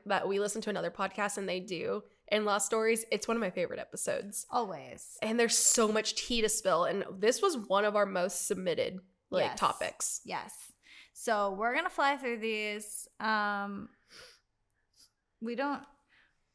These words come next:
Speaker 2: we don't have to give really advice on them 'cause that's
Speaker 1: That's
Speaker 2: not what
Speaker 1: true.
Speaker 2: they're asking. They're just
Speaker 1: We're
Speaker 2: telling
Speaker 1: just
Speaker 2: what
Speaker 1: telling
Speaker 2: has
Speaker 1: stories.
Speaker 2: happened. So, all right.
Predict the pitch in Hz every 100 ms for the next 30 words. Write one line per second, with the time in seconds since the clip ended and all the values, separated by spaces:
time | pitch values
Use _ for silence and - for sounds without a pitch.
0 | _ _ _ _ _ 220 233 262 262 277
1 | 226 208 - - - 208 185 196 185 156
2 | - 180 196 - - 104 95 196 - 196
3 | 190 - 220 196 202 208 196 196 165 170
4 | 196 214 - 220 214 208 196 202 196 -
5 | 180 185 165 151 - - _ - - 170
6 | 160 - _ _ _ _ - - - 220
7 | 180 -